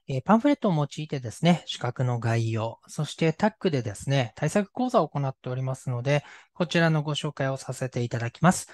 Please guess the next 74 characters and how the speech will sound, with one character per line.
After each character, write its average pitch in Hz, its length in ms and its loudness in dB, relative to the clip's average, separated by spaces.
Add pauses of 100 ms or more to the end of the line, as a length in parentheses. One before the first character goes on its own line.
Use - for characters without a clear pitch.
(180)
ど 147 80 4
う 143 40 6
ぞ 127 220 4
よ 131 80 2
ろ 139 60 2
し - 100 -4
く - 80 -6
お 151 60 2
願 147 180 2
い 139 60 0
い - 20 -12
た 127 120 -6
し - 140 -10
ま 165 100 2
す。 - 220 -10 (1300)
で 269 120 6
は、 165 160 6
パ 208 140 6
ン 226 60 2
フ 254 80 -6
レ 247 60 4
ッ - 20 -20
ト 208 100 -2
な 170 120 2
ん - 20 2
で 139 100 0
す - 100 -14
け 123 120 -10
れ 117 80 -10
ど 113 80 -10
も、 131 340 2
二 147 140 2
千 240 260 2
二 226 160 4
十 175 240 -2
二 160 160 0
年 135 240 0
十 127 220 -6
月 165 260 0
に 196 140 0
で 127 80 -2
す - 100 -8
ね、 156 160 2
最 151 200 -4
新 165 220 -2
版 160 220 0
が 147 220 4
出 135 100 -4
ま 147 160 0
し - 80 -12
た 127 140 -6
の 117 100 -8
で、 120 320 -2
こ 196 140 -4
ち 262 100 -4
ら 269 80 4
を 269 60 2
元 254 240 2
に、 226 280 2 (120)
え 131 100 -6
ー、 131 40 -6
ご 131 100 -6
紹 143 120 -8
介 127 140 0
を - 20 -2
さ 120 140 -6
せ - 160 -6
て 107 140 -10
い 104 40 -12
た 110 120 -12
だ 113 100 -10
き 120 140 -16
ま 127 120 2
す。 - 220 -6